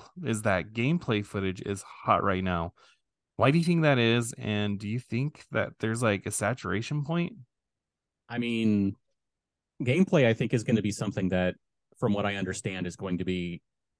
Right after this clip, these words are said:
Speaker 2: necessary and, uh, really good, like, forever. Uh, I think it's something that's all people are always gonna be interested in because everyone's gonna,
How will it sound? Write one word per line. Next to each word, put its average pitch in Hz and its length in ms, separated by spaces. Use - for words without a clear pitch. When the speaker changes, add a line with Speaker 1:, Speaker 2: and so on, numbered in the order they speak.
Speaker 2:
necessary 101 960
and, 90 580
uh, 82 480
really 110 300
good, 101 320
like, 92 220
forever. 101 460
Uh, 92 220
I 104 120
think 104 180
it's 104 100
something 95 260
that's 92 220
all 107 240
people - 280
are 107 60
always 107 220
gonna 104 120
be 98 80
interested 110 340
in 92 80
because 101 320
everyone's 123 400
gonna, 110 260